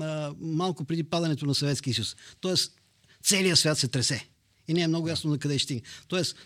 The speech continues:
натрупването на Украйна, натрупването на Газа, практически в момента се тресе всичко. Едва ли тези хора,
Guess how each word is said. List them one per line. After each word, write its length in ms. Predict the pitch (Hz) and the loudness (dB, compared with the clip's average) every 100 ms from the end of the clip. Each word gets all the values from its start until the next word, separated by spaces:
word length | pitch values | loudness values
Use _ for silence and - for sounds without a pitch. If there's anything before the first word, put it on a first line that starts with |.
| - | -2
натрупването 560 | 123 175 - 202 190 | 0 0 0 0 2
на 100 | 190 | 2
Украйна, 440 | 170 - 170 135 110 | 2 2 2 4 2
натрупването 600 | 117 175 151 190 175 180 | -2 -2 -4 -2 -2 0
на 240 | 165 147 139 - - | 0 -2 -8 -18 -4
Газа, 420 | 131 156 127 143 214 _ _ _ _ _ _ - | 4 4 4 0 -6 _ _ _ _ _ _ -14
практически 500 | - 123 147 139 - | -6 -2 0 0 0
в 100 | 143 | 0
момента 340 | 143 139 135 139 | 2 4 2 0
се 360 | - 143 139 - 131 - | -2 -2 -4 -8 -16 -6
тресе 300 | 123 - 135 | 0 2 4
всичко. 340 | 135 - 196 - - - - | 2 0 -8 -12 -20 -18 -6
Едва 260 | 135 165 | -2 0
ли 80 | 226 | 0
тези 280 | 175 220 190 | 2 2 2
хора, 380 | - 180 135 | 2 2 2